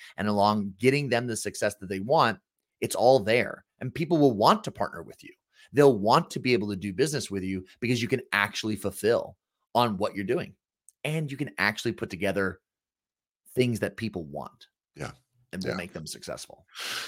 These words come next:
Speaker 2: All right, dudes. Dudes, that's it. That's what we got for today. Thanks for listening. Go to gym owners revolution dot com. Join the Gym Owners Revolution Facebook group. That link is in our description. Follow the show at the Gym Owners Podcast on Instagram. Follow me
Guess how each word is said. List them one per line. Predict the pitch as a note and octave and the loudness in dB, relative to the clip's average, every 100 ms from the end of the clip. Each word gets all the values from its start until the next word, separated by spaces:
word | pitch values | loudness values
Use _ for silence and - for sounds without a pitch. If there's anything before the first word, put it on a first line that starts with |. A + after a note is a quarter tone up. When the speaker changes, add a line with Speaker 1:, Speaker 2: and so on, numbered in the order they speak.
| - - | -10 -2
Speaker 2:
All | |
right, | G#2 | 0
dudes. | - G#2+ - - - - - - | 4 4 2 -2 -6 -8 -6 4
Dudes, | G#2 A2+ - - - - - _ _ - | 6 6 2 -4 -14 -18 -20 _ _ -6
that's | F2 - | 0 6
it. | A#2+ - - | 6 4 -4
That's | G2+ G#2 | -2 2
what | |
we | F#2 | 4
got | F2+ E2 | 4 4
for | E2 | 4
today. | E2 E2+ | 4 4
Thanks | - A#2 - | 4 2 4
for | |
listening. | G#2 G2+ A2 G2 | 4 4 4 4
Go | B2 | 6
to | |
gym | A2+ A#2+ | 6 6
owners | A2 G#2+ | 6 6
revolution | A2 G2+ G2+ G#2 | 6 6 4 4
dot | F2+ F2 | 4 4
com. | A2 G2+ F#2+ | 2 2 2
Join | - C3 | 2 4
the | G2 | 4
Gym | G2+ F2+ | 4 2
Owners | E2+ | 2
Revolution | F2 E2+ D#2+ - | 2 2 0 -2
Facebook | - F#2 F2 - - - - | -4 0 0 0 -2 -2 0
group. | G#2 A2 A2+ | 4 6 6
That | F#2 D#2+ D#2 | 2 -2 -2
link | E2 D#2+ | -6 -6
is | D#2 | -4
in | D#2+ | -2
our | D2+ | -2
description. | - - E2+ F#2 | -4 -2 -2 2
Follow | C3+ A#2+ | 4 6
the | |
show | E2+ - G#2 C#2+ | 4 4 6 4
at | - | 0
the | |
Gym | D#2 D#2+ | -2 -2
Owners | C#2 - | -4 -4
Podcast | D2 B1+ - - - | -4 -4 -4 -6 -8
on | - | -8
Instagram. | - E2+ D#2+ - | -8 -6 -6 -4
Follow | F2 | -2
me | F2 A#2+ | -2 -4